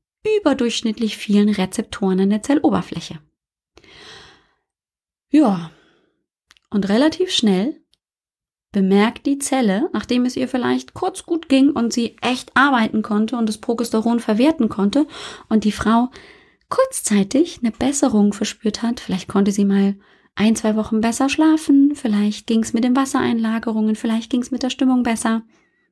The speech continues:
Einen kurzen Zeitraum. Aber dann,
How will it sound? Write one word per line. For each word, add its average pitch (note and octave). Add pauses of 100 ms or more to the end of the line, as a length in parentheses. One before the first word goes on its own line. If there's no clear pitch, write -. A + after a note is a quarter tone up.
(500)
Einen A#3+
kurzen C4
Zeitraum. F3+ (920)
Aber G3+
dann, B3